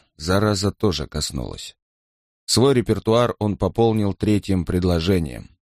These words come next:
"Да пошёл ты!". Он шёл в ногу со временем. И снова я не мог не задаться вопросом: он болен или здоров?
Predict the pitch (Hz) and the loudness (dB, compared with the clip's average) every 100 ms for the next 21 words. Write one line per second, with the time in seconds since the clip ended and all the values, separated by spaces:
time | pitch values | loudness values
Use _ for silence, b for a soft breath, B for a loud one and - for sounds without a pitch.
0 | _ _ _ 107 120 120 120 - 120 101 | _ _ _ 0 0 -2 -2 0 0 0
1 | - - _ _ _ _ _ _ 101 117 | -6 -20 _ _ _ _ _ _ 2 4
2 | - 143 131 95 110 117 98 92 90 87 | 4 4 2 0 0 0 0 0 0 0
3 | 82 64 58 - - _ _ _ _ _ | -2 -2 -8 -18 -20 _ _ _ _ _
4 | - 90 117 143 117 95 117 107 107 123 | -2 2 4 4 2 2 2 2 0 0
5 | 101 98 90 92 107 - 90 87 - 95 | -2 -2 0 0 0 0 -2 -2 0 -2
6 | - - - _ _ - 76 71 78 95 | -2 -10 -18 _ _ -4 -4 -2 0 2
7 | 117 117 - _ _ _ 87 85 82 95 | 2 -2 -8 _ _ _ -2 0 0 0
8 | 104 101 - | 2 0 -4